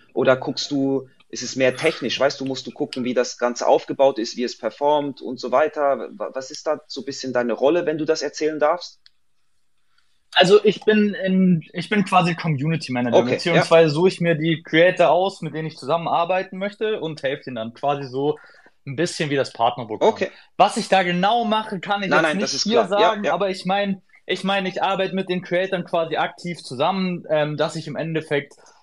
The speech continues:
Speaker 2: jegliche Zahlen von denen nach oben, ähm, pushe, aber halt nur durch die Arbeit vom Creator. Also ich hab da keine Special Tools
Speaker 1: Ja,
Speaker 2: oder App
Speaker 1: ja.
Speaker 2: oder irgendwas,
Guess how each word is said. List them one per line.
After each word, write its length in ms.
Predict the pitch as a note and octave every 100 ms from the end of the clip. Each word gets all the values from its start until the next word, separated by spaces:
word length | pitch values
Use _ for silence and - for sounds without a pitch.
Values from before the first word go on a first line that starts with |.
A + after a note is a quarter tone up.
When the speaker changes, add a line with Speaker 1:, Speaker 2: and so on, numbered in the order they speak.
| _
Speaker 2:
jegliche 420 | - G#3 G#3+ F3+ D3+
Zahlen 380 | F#3 G3+ A3
von 140 | G#3+ F#3
denen 140 | G3
nach 160 | F#3 F#3
oben, 720 | - F#3+ F#3+ F#3+ F#3 F#3 F3+
ähm, 500 | E3 E3+ F3 F3 E3 _ -
pushe, 600 | - A#3+ A#3+ G#3 G#3 G#3 - E3+ - _
aber 220 | D3+ D#3
halt 320 | E3 E3 D#3+ -
nur 340 | C#3 E3 F3
durch 200 | D3 D3
die 100 | -
Arbeit 320 | C3+ D3 C3+ -
vom 140 | C3
Creator. 260 | - B2+ A2+
Also 120 | A#2+
ich 100 | D#3+
hab 120 | D#3
da 100 | E3
keine 260 | - D3 C#3+
Special 400 | - D#3 E3+ -
Tools 280 | E3 D#3
Speaker 1:
Ja, 160 | C3+ C3+
Speaker 2:
oder 100 | B2+
App 140 | C#3+
Speaker 1:
ja. 100 | C#3+
Speaker 2:
oder 80 | B2
irgendwas, 440 | D3 D3+ C#3+ C#3+